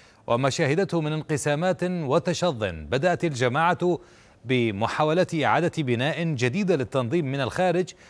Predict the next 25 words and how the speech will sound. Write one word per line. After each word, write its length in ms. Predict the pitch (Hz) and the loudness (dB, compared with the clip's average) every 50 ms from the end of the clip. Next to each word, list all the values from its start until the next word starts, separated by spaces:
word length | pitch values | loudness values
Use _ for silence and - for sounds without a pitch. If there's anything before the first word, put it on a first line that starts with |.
| - - - | -20 -10 -4
وبقيادات 720 | 113 113 110 107 127 - - 131 127 120 131 175 170 - 151 | 0 0 0 0 0 -2 0 0 2 2 2 2 0 0 -2
جديدة 580 | 135 123 104 117 123 139 180 175 147 147 139 | -4 -2 -2 0 0 0 0 0 2 2 2
وشبابية 880 | 139 123 101 92 120 139 - - 160 135 131 123 123 175 180 143 110 87 | 2 0 -2 -2 -2 0 0 0 0 0 0 0 0 -2 -2 -2 -2 -2
وتحمل 580 | 76 80 85 - 131 - - 170 165 151 139 | -2 -4 -4 -4 -4 -4 -2 -2 -2 -2 -2
جنسيات 500 | 117 120 113 101 - 139 147 170 165 160 151 147 143 139 - - - - - - - _ - | -4 -4 -6 -6 -6 -4 -2 -2 -2 -2 -2 -2 -2 -4 -8 -12 -18 -20 -20 -20 -12 _ 0
أجنبية، 580 | 151 147 120 127 143 139 131 160 147 123 117 | 0 0 2 0 -2 -2 -2 0 2 2 2
هذا 120 | 131 135 135 | 2 2 0
ما 80 | 131 | 0
اعتمد 320 | 117 107 - 180 170 151 131 | 0 2 2 0 2 2 2
عليه 300 | 123 113 127 156 143 127 | 2 2 2 2 2 0
التنظيم 600 | 110 - 135 131 127 131 170 202 185 139 101 87 | 0 0 0 0 0 2 2 2 2 0 -2 -4
بالإضافة 800 | 80 92 131 135 131 135 - 151 139 120 147 170 175 123 175 185 | -2 -2 0 0 0 -2 -2 0 0 2 2 2 2 4 2 2
لجنسيتهم 800 | 175 165 127 110 123 117 101 - 139 156 165 - 165 135 127 135 | 2 2 0 0 -2 -2 -2 -2 -2 -2 0 2 2 0 2 0
المصرية. 600 | 123 113 113 110 - - 170 185 147 113 90 78 - - - - - - - - - 127 120 | 0 -2 -2 -4 -4 -2 -2 -2 0 0 -2 -2 -6 -12 -20 -20 -20 -20 -20 -12 -6 -2 2
إعادة 380 | 101 117 175 185 214 - 214 190 | 2 4 4 2 2 0 0 0
بناء 300 | 196 185 185 190 165 170 | 0 0 0 0 0 -2
الجماعة 520 | 147 123 143 147 151 131 104 95 95 92 | -2 0 0 0 0 2 2 2 2 0
من 220 | 90 113 170 190 | -2 -2 -2 -2
جديد 500 | 151 147 160 127 135 170 202 202 143 131 | 0 0 0 0 0 -2 -4 -4 -4 -4
لن 280 | 127 123 143 185 202 - | -2 0 0 0 0 0
تكون 340 | - 208 - - 226 214 202 | 0 0 0 0 0 0 0
قاصرة 840 | 180 - - - 135 120 - - 165 190 196 - - 185 170 143 107 | 0 0 0 0 0 0 2 2 2 2 2 2 2 0 0 2 2
على 200 | 107 120 135 120 | 2 2 2 0
تغيير 460 | - 143 117 107 120 156 180 170 156 | 0 0 0 2 2 2 2 2 0
القيادات 760 | 127 120 - - 139 127 120 113 139 170 185 196 - - | 0 -2 -2 0 2 2 2 2 2 2 2 2 0 -2